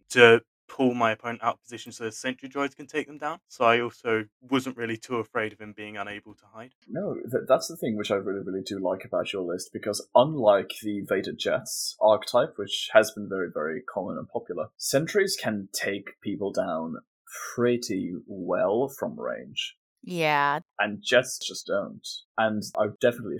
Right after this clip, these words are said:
Speaker 2: felt that when I played against your list, Josh, that you really are able to just destroy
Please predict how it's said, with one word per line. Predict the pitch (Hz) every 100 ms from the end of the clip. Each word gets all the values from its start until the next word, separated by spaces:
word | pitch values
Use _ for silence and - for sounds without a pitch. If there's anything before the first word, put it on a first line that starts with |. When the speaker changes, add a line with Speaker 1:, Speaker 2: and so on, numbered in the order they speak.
| -
Speaker 2:
felt | 92 -
that | 87 78 - -
when | 98
I | 101 -
played | 101 87
against | - 78 -
your | 82 67
list, | - -
Josh, | 78 -
that | 73 69 -
you | 104 104
really | 107 104 104
are | - 107 95
able | 110 120 82
to | - -
just | 80 73 - - - - -
destroy | 95 - - - 101 107 95 90